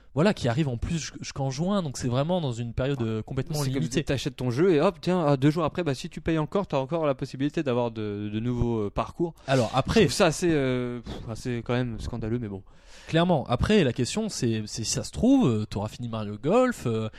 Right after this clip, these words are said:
Speaker 1: tu dis, ah, j'en, j'en reprendrai bien encore un peu parce que j'ai vraiment adoré le jeu. Bah, Nintendo te propose la possibilité, euh, voilà, comme ça, de, de continuer, de poursuivre, enfin de rallonger la durée de vie.
Speaker 2: Ça peut être sympa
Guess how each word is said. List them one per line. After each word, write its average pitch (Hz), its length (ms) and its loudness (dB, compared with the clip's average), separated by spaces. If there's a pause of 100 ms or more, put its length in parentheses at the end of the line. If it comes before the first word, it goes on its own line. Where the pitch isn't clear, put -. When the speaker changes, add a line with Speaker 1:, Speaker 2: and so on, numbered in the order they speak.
(180)
Speaker 1:
tu - 60 -14
dis, - 100 -10
ah, 170 120 2
j'en, 110 340 -4
j'en 107 260 -8
reprendrai 110 420 -6
bien 156 180 0
encore 139 480 0
un 120 80 -4
peu 165 220 0
parce 117 160 -6
que 110 80 -8
j'ai 104 140 -6
vraiment 123 260 -2
adoré 110 240 0
le 101 80 -8
jeu. 220 240 2 (580)
Bah, 135 220 4
Nintendo 151 380 4
te - 120 -4 (320)
propose 175 420 2
la 127 80 2
possibilité, 127 580 -2
euh, 110 160 0
voilà, 110 260 -4
comme 104 160 -8
ça, 151 280 -4
de, 104 180 -6
de 107 260 -8 (100)
continuer, 202 500 0
de 147 80 0
poursuivre, - 540 -4
enfin 113 180 -6
de 110 120 -6
rallonger 151 440 -2
la 127 100 0
durée 110 220 -2
de 113 60 -12
vie. 196 100 2
Speaker 2:
Ça 127 100 4
peut 196 160 4
être 185 80 4
sympa 120 360 -2